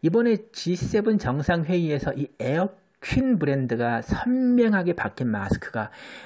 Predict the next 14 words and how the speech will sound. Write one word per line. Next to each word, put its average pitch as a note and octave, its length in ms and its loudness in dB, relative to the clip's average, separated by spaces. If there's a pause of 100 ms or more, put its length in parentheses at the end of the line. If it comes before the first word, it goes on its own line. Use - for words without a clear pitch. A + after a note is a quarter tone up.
외신을 C#3 680 0
통해서 C#3 480 -4 (420)
이 A2+ 140 -8
전 A#2+ 440 -2
세계적으로 B2+ 840 0
노출되면서 G#2 1120 -4 (720)
아주 A#2 240 -2
대한민국의 B2 800 2
위상을 G#2+ 480 -2
전 A2 260 -6
세계에 A2+ 500 -2
다 - 200 -8
이렇게 - 260 -14
알렸습니다. G2+ 800 -8